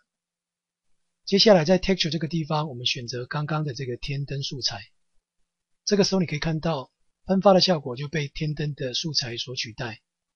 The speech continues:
目前分子喷发的数量有点多，因此我们在 Burst Rate 这个地方将它的喷发数量做一些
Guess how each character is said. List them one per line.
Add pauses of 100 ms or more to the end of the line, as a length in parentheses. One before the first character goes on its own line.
(2000)
目
前
分
子
喷
发
的
数
量
有
点
多，
因
此
我
们
在
Burst
Rate
这
个
地
方
将
它
的
喷
发
数
量
做
一
些